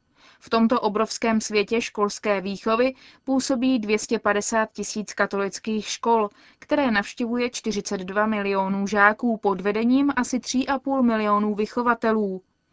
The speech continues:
Kromě toho existují další tisíce katolických učitelů, mezi nimiž i mnohé zasvěcené osoby,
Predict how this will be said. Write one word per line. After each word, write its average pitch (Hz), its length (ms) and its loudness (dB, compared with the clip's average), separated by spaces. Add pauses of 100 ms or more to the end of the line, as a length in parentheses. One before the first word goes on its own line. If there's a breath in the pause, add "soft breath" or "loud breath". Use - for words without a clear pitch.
(400 soft breath)
Kromě 214 360 2
toho 208 360 2
existují 262 560 -2
další 233 420 2
tisíce 233 460 -6
katolických 190 680 -4
učitelů, 220 600 0 (320 loud breath)
mezi 269 240 2
nimiž 220 440 2
i 226 80 0
mnohé 202 360 2
zasvěcené 196 640 -2
osoby, 202 500 0